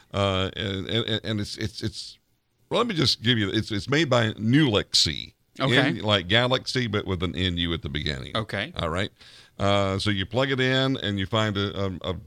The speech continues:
Speaker 1: station on your F M dial that's not, that, where you don't have a signal.
Speaker 2: Yeah.
Speaker 1: And then you just tune
Speaker 2: You dial it in.
Speaker 1: this, you know, this device into the F M radio,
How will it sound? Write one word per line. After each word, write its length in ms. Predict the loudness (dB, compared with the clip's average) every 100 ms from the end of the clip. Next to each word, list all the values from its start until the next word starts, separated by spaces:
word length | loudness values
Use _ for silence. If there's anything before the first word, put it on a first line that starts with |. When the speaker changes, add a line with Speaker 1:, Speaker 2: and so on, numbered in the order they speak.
| -16
Speaker 1:
station 480 | -8 0 2 2 0
on 220 | 0 -2
your 200 | -2 -2
F 220 | 0 -2
M 160 | -2 -2
dial 300 | 0 0 0
that's 340 | -2 -6 -10 -8
not, 420 | -2 -2 -2 -8 -18 -14
that, 180 | -8 -6
where 140 | -4 -4
you 160 | -2
don't 100 | 0
have 140 | 0 0
a 40 |
signal. 440 | -2 0 0 -2 -2
Speaker 2:
Yeah. 220 | -4 -4 -8
Speaker 1:
And 160 | -6 -4
then 100 | -2
you 100 | -4
just 300 | -2 -2 -4
tune 560 | -2 0 0 -2 -4 -6
Speaker 2:
You 80 | -8
dial 300 | -4 -2 0
it 80 | -2
in. 180 | -4 0
Speaker 1:
this, 560 | 2 2 0 -4 -8 _ -8
you 120 | -6
know, 240 | -6 -8 -4
this 180 | -4 -4
device 440 | -2 -2 0 -2
into 200 | -4 -6
the 160 | -2 -2
F 140 | -2
M 160 | -4 -4
radio, 460 | -2 -2 -2 -2